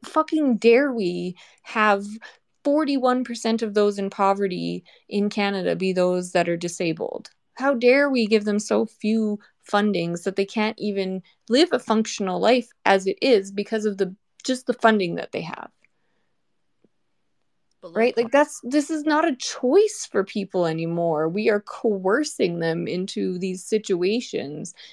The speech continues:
Speaker 1: and then giving them this option, saying it's an option. But some, many people will not feel like it's an option.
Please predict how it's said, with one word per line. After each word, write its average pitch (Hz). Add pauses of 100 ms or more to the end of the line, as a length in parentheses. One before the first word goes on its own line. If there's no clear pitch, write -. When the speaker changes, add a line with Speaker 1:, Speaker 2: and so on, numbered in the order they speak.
Speaker 1:
and 185
then 190
giving 226
them 170
this 165
option, 180
saying 185
it's 170
an 165
option. 175 (380)
But - (420)
some, 247 (200)
many 214
people 262
will 208
not 208
feel 226
like 165
it's 170
an 220
option. -